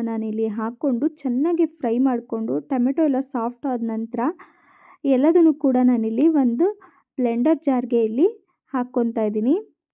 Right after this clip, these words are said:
ಹಾಗೆ ಇಲ್ಲಿ ಒಂದು ಇಂಚು ಶುಂಠಿನ ನಾನಿಲ್ಲಿ ಕಟ್ ಮಾಡಿ ಹಾಕ್ಕೊಂಡಿದ್ದೀನಿ.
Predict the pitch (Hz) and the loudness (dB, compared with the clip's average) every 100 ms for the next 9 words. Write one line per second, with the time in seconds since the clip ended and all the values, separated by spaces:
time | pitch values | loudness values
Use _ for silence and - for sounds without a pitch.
0 | _ - 285 349 381 349 302 254 254 330 | _ -2 2 4 6 4 4 4 4 4
1 | 320 302 311 - 269 240 277 277 254 233 | 4 2 0 0 0 0 0 0 0 -2
2 | 226 240 311 277 254 254 254 247 349 277 | -2 -2 0 0 -2 -2 0 2 2 0
3 | 240 240 226 214 214 240 | 0 -2 -2 0 0 0